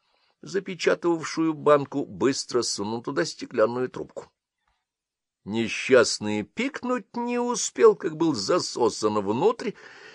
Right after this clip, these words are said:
и ругательски ругался на нас, уже винтообразно прокручиваясь в змеевике.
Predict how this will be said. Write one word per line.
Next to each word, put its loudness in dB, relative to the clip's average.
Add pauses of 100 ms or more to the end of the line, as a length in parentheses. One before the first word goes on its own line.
(100)
и 0
ругательски 4
ругался 4
на 0
нас, -2
уже 0 (180)
винтообразно 4
прокручиваясь -6
в -20
змеевике. -10